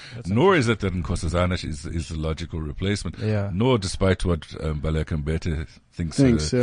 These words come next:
Speaker 3: yeah.
Speaker 2: her clan says, is she the, the successor?
Speaker 1: Has she,
Speaker 2: I don't
Speaker 1: she's lost it, right? I mean, she, she has lost it. There's no, it
Speaker 2: I'm
Speaker 1: doesn't
Speaker 2: not,
Speaker 1: make sense.
Speaker 2: I'm not a doctor.
Speaker 1: I must
Speaker 2: I,
Speaker 1: honestly, but, but, but come on. <laughs> You, you look at this and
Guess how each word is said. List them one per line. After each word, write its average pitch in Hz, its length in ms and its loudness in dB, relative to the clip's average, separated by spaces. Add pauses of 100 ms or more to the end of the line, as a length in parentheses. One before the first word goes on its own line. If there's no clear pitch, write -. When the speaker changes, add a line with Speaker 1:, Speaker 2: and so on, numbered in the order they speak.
Speaker 3:
yeah. 120 100 0
Speaker 2:
her 85 140 -2
clan 107 360 2
says, 73 300 -4
is 85 140 -2
she 104 180 0
the, 85 240 0
the 80 140 -4
successor? - 300 -4
Speaker 1:
Has 277 120 2
she, 359 180 -2
Speaker 2:
I - 40 -2
don't - 100 -2
Speaker 1:
she's 170 240 4
lost 175 300 6
it, 117 180 0
right? 127 340 0
I 175 40 0
mean, 180 160 6
she, 214 180 2
she 196 160 2
has 190 260 6
lost 123 300 2
it. 107 140 -4
There's 170 180 2
no, 214 500 8 (680)
it 104 120 4
Speaker 2:
I'm 87 40 4
Speaker 1:
doesn't 101 280 8
Speaker 2:
not, 190 40 4
Speaker 1:
make 185 180 6
sense. 113 320 6
Speaker 2:
I'm 117 120 8
not - 20 6
a - 80 6
doctor. - 440 -2
Speaker 1:
I 180 120 4
must 190 320 4
Speaker 2:
I, 175 40 8
Speaker 1:
honestly, 170 440 6
but, 156 260 4
but, 147 320 0
but 147 180 0
come 151 200 2
on. 120 100 0
<laughs> - 0 -
You, - 80 -6 (120)
you 233 120 10
look 226 220 6
at 196 100 4
this 190 220 4
and 165 180 2